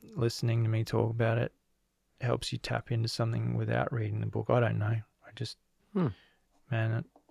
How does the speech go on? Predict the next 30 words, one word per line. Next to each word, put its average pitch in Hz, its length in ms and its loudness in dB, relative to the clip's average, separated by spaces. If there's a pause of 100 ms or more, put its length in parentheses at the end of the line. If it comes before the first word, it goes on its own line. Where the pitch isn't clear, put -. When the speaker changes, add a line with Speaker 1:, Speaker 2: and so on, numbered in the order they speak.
(140)
Speaker 2:
Yeah, - 140 0 (120)
no, 110 220 4
Speaker 1:
um, 110 280 0
Speaker 2:
there's 95 260 -4
an 92 220 -2
awe 101 300 4
of - 240 -2
the 87 100 -4
moment 87 560 0 (400)
that 82 320 0
we 92 160 0
get 95 240 2
sometimes 92 480 0
when 87 100 0
we're 76 100 -2
hiking 80 420 -2
and 71 140 -6
we 156 120 0
look 160 240 6
Speaker 1:
Hmm. 95 60 0
Speaker 2:
out 78 160 2
over 78 340 -2
a - 140 -10 (240)
Speaker 1:
I 123 40 4
think 175 200 0
we 127 60 6
have 104 100 2
an 107 80 4
opportunity 120 640 2
to, 117 260 -4